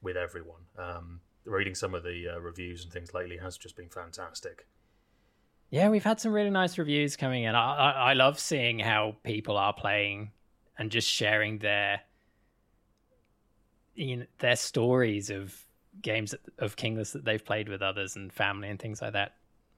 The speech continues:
Speaker 2: It's, it's amazing. Just being able to make something and, and share it with people and know that they're enjoying it is,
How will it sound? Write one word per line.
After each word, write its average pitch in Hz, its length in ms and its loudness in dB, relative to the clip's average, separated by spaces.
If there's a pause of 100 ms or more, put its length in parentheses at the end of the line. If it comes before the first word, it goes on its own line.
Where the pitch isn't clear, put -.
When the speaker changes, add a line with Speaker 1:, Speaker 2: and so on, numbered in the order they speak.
(260)
Speaker 2:
It's, - 180 -12 (200)
it's - 140 -8
amazing. 127 340 4 (720)
Just 208 180 4
being 220 160 6
able 208 140 4
to - 80 -4
make 160 180 4
something 123 340 0
and, 107 240 -2
and 120 160 -2
share 110 240 4
it 127 60 -4
with 113 140 -2
people 101 480 -4 (360)
and 107 300 -8
know 113 220 4
that 117 120 -6
they're 110 200 0
enjoying 101 400 -4
it 131 140 -4
is, 113 240 -12